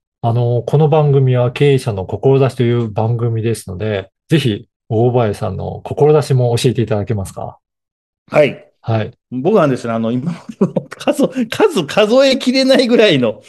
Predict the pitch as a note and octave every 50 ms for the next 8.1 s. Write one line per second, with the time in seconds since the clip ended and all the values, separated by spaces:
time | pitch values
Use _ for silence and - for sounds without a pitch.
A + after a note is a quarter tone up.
0 | - - A#2+ A#2+ A2 C3 B2+ A#2+ - - D3+ C#3+ - - F#3 F3+ E3+ D#3+ D#3 D#3
1 | B2 - D#3+ - - D3+ A#2 G2 F2+ F2+ F2+ F#2+ F#2 _ - G#2 G#2 A2+ A2 A2
2 | A2 B2+ G#2 G2 - - - - - - _ _ _ _ - F3+ F#3 F#3+ A3 G3
3 | F#3+ D#3+ F#3 F#3 F3 D3 C3 A#2 - E3+ G#3+ C#4+ C4+ - - A#2 - - D3 C3
4 | A2 G#2 G2 G2 G2+ G2+ - - G#2+ F#2+ F#2+ F#2 F#2 - - - C3+ C#3 B2+ B2
5 | B2 - C3+ A2 - D3 F#3+ F#3+ E3+ C#3 C#3 F3+ F3+ D3 D#3 E3 A3+ B3+ C4 C4
6 | C4 - - A3+ A3 _ _ - B3+ B3+ A#3+ A#3 A3+ A3 G#3+ G#3+ - E4 - -
7 | - - D#3+ D#3 D3 - E3+ E3 D3 C#3+ - - F3 E3 C3+ C#3 C#3+ C3 A2 G2
8 | - _